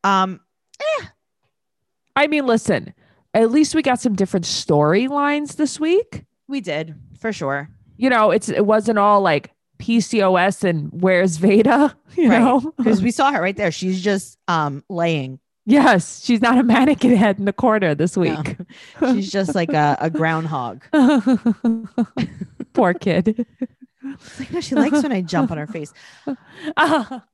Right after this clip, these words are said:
Speaker 1: Thank you guys so much for listening. Um, if you want more, and if you wanna hear the sixteen and Pregnant from this week, go over to patreon dot com slash trash talk podcast because, uh, that's where it is.
Speaker 2: Yeah,
Speaker 1: We have,
Speaker 2: it's there.
Speaker 1: uh, so many, but we,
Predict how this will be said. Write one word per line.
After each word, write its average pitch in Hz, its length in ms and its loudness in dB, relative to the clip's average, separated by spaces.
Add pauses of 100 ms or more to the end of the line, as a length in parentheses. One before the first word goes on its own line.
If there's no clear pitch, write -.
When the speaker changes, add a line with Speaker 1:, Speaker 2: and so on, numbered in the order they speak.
(840)
Speaker 1:
Thank 311 180 -4
you 539 100 -4 (100)
guys 370 120 0
so 226 160 -2
much 208 160 -4
for 214 100 -2
listening. 180 480 -4
Um, 170 320 0 (140)
if 285 180 -2
you 440 200 0
want 240 120 -2
more, 180 360 0
and 220 160 -2
if 233 160 -6
you 233 80 -4
wanna 208 180 -4
hear 185 380 -4
the 170 100 -10
sixteen - 320 -12
and 151 80 -8
Pregnant 156 300 -8
from 160 120 -8
this 151 140 -8
week, 160 160 -6
go 185 120 0
over 196 140 -2
to 175 60 -2
patreon 160 480 -6
dot 139 200 -8
com 151 260 -8
slash 147 260 -8
trash 170 320 -6
talk 226 280 -2
podcast 147 720 -6 (480)
because, 214 500 -6
uh, 220 280 -6
that's 233 220 -6
where 247 100 0
it 240 80 -2
is. 165 300 -8 (440)
Speaker 2:
Yeah, 262 120 2
Speaker 1:
We - 140 0
have, 214 220 -4
Speaker 2:
it's 180 80 -6
there. 262 220 2
Speaker 1:
uh, 180 140 -6 (140)
so - 280 -4
many, 247 400 -4
but 220 220 -2
we, 311 140 -4